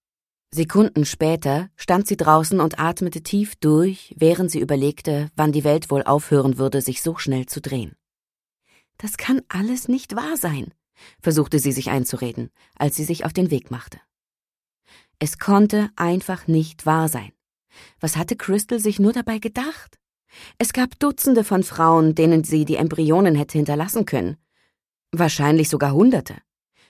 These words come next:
Frauen, die gut mit Kindern umgehen konnten, die wussten, wie man Kuchen backte,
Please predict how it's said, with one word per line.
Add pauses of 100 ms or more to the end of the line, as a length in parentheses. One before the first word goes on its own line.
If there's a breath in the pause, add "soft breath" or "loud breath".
Frauen,
die
gut
mit
Kindern
umgehen
konnten, (280 loud breath)
die
wussten,
wie
man
Kuchen
backte,